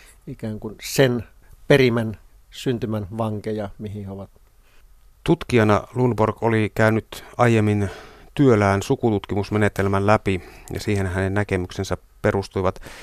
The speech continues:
Speaker 2: Kaikkiaan kahdentuhannenkahdensadankolmenkymmenenkahden ihmisen henkilö- ja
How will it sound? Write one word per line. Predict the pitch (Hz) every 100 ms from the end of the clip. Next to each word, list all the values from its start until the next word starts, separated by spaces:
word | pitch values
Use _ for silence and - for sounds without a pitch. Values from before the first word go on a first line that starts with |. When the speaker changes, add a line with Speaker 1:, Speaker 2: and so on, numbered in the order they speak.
| - - - - _ _ _ -
Speaker 2:
Kaikkiaan | 143 - 127 127 120 - -
kahdentuhannenkahdensadankolmenkymmenenkahden | 127 120 104 107 104 117 120 107 - 101 - 123 107 101 98 98 120 113 87 -
ihmisen | 117 107 95 95 95 90 - - _ -
henkilö- | 127 120 104 98
ja | 98